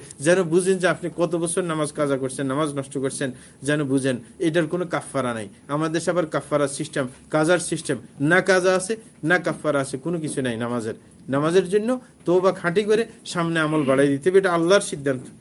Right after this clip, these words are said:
আল্লাহ বলছেন। সুতরাং অন্য কারোর কথা আবার শুনতে যাবেন না। তাহলে এই যে আল্লাহ বলছে, "ফাউলাইকা ইয়াদখুলুনাল জান্নাহ", তারপরও আগে বাটপারি করছো,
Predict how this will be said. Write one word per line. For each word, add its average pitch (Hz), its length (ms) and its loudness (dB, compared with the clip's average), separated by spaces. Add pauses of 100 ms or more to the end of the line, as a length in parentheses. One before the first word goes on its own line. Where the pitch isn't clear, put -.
(260)
আল্লাহ 180 220 6
বলছেন। 135 340 -2 (280)
সুতরাং 185 280 0
অন্য 185 240 4
কারোর 185 240 4
কথা 170 260 2
আবার 165 140 0
শুনতে 143 320 -2
যাবেন 117 260 -2
না। 107 120 -10 (720)
তাহলে 254 320 8
এই 254 60 2
যে 294 140 -2 (240)
আল্লাহ 160 220 0
বলছে, 156 200 -2
"ফাউলাইকা 139 500 0
ইয়াদখুলুনাল 117 500 -6
জান্নাহ", 123 320 -2 (320)
তারপরও 190 420 4
আগে 196 220 4
বাটপারি 190 420 2
করছো, 240 360 -2